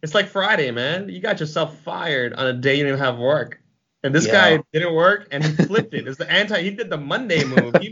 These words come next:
Speaker 1: he flipped
Speaker 2: <laughs>
Speaker 1: Friday to fucking long weekend, seventeen mil to thirty mil, whatever the have you.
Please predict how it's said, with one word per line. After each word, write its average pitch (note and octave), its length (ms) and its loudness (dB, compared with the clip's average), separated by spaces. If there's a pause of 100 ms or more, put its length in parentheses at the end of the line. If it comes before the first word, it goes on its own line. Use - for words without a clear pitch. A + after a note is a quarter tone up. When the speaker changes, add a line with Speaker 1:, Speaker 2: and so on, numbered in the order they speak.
Speaker 1:
he G#3+ 120 -2
flipped A3 360 -2 (120)
Speaker 2:
<laughs> - 100 -4
Speaker 1:
Friday B3 480 -2
to F#3 280 -6
fucking G3 320 -10
long F3 360 -2
weekend, A#3+ 500 -6 (460)
seventeen G3 500 0
mil G3+ 240 -4
to E3 100 -6
thirty G#3 300 -4
mil, A#3 260 -8
whatever F#3 200 -4
the G3+ 80 -4
have G3+ 260 -6
you. A#3+ 300 -12